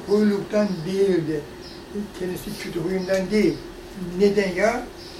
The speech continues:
Erkek ve kadından teferrit etmişti, onlardan kopmuştu, ayrılmıştı.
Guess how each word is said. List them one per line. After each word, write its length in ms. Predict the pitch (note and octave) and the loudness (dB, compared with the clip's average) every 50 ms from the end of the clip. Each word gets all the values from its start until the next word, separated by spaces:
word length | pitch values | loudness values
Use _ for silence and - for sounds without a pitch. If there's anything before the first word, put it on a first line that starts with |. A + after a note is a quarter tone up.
| - - - - - - - - | -16 -16 -16 -16 -16 -12 -4 0
Erkek 520 | G3+ G#3 G3+ G3 - A#3+ B3 B3 - - | 2 2 2 2 0 0 -2 -2 0 2
ve 180 | A3 G#3+ G#3 G3+ | 2 2 2 2
kadından 640 | - F#3+ F#3+ E3+ G#3 G3+ F#3+ F#3+ A3 A#3 A#3+ - - - - - - - - - - - | -2 -4 -2 0 -2 -2 0 0 0 0 0 -2 -8 -10 -12 -16 -16 -16 -16 -14 -10 -6
teferrit 520 | F#3+ G3 G3 - G#3+ G3 F#3+ G#3+ G#3+ - | -6 -6 -4 -2 0 0 2 2 0 0
etmişti, 480 | - E3 D#3 - - D#3+ - - - - | 0 -2 -2 -4 -6 -8 -8 -8 -8 -8
onlardan 560 | - F#3 F#3 F#3 F3+ F3+ E3+ G3+ G3+ G#3 G#3 G3+ F#3+ - - - - | -6 -6 -4 -4 -4 -4 -4 -6 -6 -6 -6 -8 -8 -10 -10 -6 -2
kopmuştu, 580 | F3+ F#3+ F#3 - F#3+ F#3 - - - A#2+ - - - - - - - - - - - F3 E3 D#3 G3 F#3+ - - - - G#3 G#3 - - - - - - - - | 0 0 0 -2 -6 -10 -10 -8 -8 -8 -8 -10 -10 -16 -18 -18 -18 -18 -16 -16 -14 -12 -12 -12 -12 -12 -12 -12 -12 -12 -12 -12 -14 -14 -14 -16 -14 -10 -6 -4
ayrılmıştı. 540 | F#3 F#3 F3 F#3 F#3 F#3 F#3 - - - | -4 -4 -4 -4 -6 -6 -6 -8 -8 -8